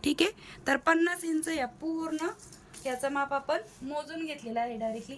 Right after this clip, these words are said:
इथपर्यंत. आपल्याला त्यामध्ये, अ, एक इंच एक्स्ट्रा घ्यायचं आहे, म्हणजे फिफ्टी वन इंचाचा एक पीस घ्यायचा आहे. ते गोणी पण अशा प्रकारे कट करून घेतलेली आहे. आणि ह्याची रुंदी आपल्याला घ्यायची आहे पाच इंच आणि लांबी आपण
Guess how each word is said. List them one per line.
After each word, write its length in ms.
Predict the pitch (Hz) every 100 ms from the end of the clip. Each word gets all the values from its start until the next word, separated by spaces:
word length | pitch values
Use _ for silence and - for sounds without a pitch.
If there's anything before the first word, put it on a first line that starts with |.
| 285
इथपर्यंत. 540 | 311 - 262 226 202 202
आपल्याला 400 | 226 247 285 294
त्यामध्ये, 380 | 311 311 320 285 320 - - - -
अ, 120 | 247 254 -
एक 200 | 311 320
इंच 220 | 311 302
एक्स्ट्रा 320 | 311 330 302
घ्यायचं 260 | 302 220 277
आहे, 40 |
म्हणजे 220 | 262 233
फिफ्टी 320 | 233 269 - 294
वन 200 | 302 302
इंचाचा 420 | 294 285 277 294 392 -
एक 100 | 262 -
पीस 200 | 311 311
घ्यायचा 320 | 294 226 196
आहे. 180 | 220 226
ते 320 | 202 - 202 - - - - -
गोणी 320 | 311 330 330
पण 160 | 330 320
अशा 220 | 339 339
प्रकारे 360 | 262 254 254 269 -
कट 140 | 302 294 -
करून 260 | 302 320
घेतलेली 300 | 320 302 233
आहे. 140 | 233 233 - - -
आणि 160 | 233 262
ह्याची 340 | 277 269 254
रुंदी 320 | 285 294 302 311
आपल्याला 360 | 294 294 277
घ्यायची 340 | 277 262 196 226
आहे 240 | 233 233 262 - - - - - - - - - - - -
पाच 260 | 285 285
इंच 280 | 262 202 - 185 - - - - -
आणि 240 | 233 269 285
लांबी 300 | 277 277 285
आपण 220 | 269 294